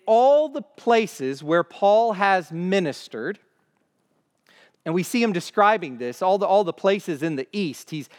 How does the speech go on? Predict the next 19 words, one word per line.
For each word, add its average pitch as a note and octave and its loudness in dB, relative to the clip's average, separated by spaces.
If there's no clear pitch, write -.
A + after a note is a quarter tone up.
he's D#3+ -8
now G3 4
leaning F#3 -2
west. F3+ 0
He's, D3 -14
he's D3 -8
writing F#3+ 0
to F#3 -4
the C#3+ -6
Roman G3 0
Christians, G#3 -4
and D#3 -2
he's C3+ -8
wanting F#3 -2
to F3 -12
go E3+ 0
to C#3 -6
Spain F#3+ -2
to D#3 0